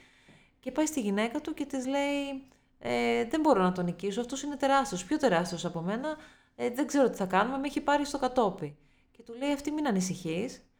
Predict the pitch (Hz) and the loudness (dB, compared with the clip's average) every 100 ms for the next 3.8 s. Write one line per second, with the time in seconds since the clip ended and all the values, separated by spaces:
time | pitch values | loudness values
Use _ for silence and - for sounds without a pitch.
0 | _ _ _ - 214 208 202 196 - _ | _ _ _ -8 -2 0 0 -4 -8 _
1 | - 190 233 240 185 180 180 170 208 - | -20 -8 -2 -2 -2 -2 -2 0 -2 -2
2 | 185 156 156 160 240 294 269 254 277 277 | -6 -2 -2 -4 -10 -10 -8 -4 -2 -2
3 | 269 277 240 208 220 175 156 156 | -2 -4 -4 2 2 2 -2 -6